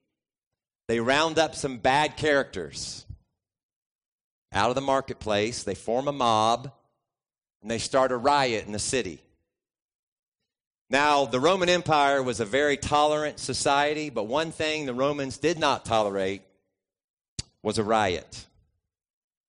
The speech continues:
And so this was done purposefully to get Rome's attention because they wanted Paul and Silas gone. They wanted to force them out of the city.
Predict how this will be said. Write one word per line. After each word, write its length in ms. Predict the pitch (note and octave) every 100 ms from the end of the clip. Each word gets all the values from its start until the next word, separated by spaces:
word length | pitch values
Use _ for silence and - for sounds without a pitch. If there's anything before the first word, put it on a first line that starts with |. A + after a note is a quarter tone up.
| _ _ _ -
And 120 | G#2
so 220 | - A#2
this 260 | A2 D#3+ E3
was 140 | E3+
done 280 | - E3+ F3 -
purposefully 920 | F3+ F3 D#3+ C#3 - C3+ C#3+ E3+ F3 _ _ _ _ _ _ -
to 100 | B2
get 320 | A2+ D#3+ -
Rome's 400 | C#3 E3 F3+ E3+
attention 720 | F3+ - F3+ D#3+ E3 D#3 F3 - _ _ _ _ _ _
because 460 | B2 B2+ D#3+ D#3 D3
they 100 | D3
wanted 440 | C#3 D#3+ E3 D#3
Paul 280 | - E3 E3
and 100 | D3+
Silas 460 | - D3 C#3+ C3 -
gone. 320 | A2+ F#2 C#2+ - _ _ _ _ _ -
They 100 | A2+
wanted 320 | C#3 D3 B2+
to 60 | A#2
force 380 | - D3+ D3+ -
them 140 | C#3+
out 180 | C3 B2+
of 40 |
the 80 | A2+
city. 380 | - G#2 E2+